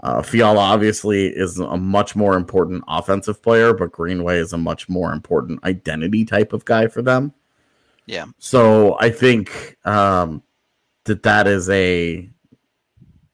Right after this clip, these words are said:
Speaker 1: an interesting conversation about,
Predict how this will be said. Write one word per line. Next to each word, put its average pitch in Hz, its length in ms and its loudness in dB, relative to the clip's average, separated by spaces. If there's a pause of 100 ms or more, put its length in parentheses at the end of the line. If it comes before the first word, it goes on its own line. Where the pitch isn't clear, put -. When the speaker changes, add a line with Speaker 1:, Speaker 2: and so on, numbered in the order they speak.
(320)
Speaker 1:
an 135 140 2
interesting 113 840 0
conversation 98 800 -2
about, 87 400 -2